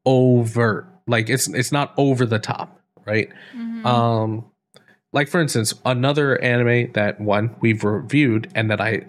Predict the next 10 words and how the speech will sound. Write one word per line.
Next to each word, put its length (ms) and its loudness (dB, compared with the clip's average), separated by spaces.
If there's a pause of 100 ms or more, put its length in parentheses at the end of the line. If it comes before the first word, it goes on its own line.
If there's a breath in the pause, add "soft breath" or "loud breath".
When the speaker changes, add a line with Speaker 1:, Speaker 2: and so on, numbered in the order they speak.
Speaker 1:
I 120 -2
enjoy, 600 0 (200)
My 100 0
Dress 300 -2
Up 100 -6
Darling. 360 -4 (440 loud breath)
That's 220 -2
another 240 0
one 180 2
that 400 -2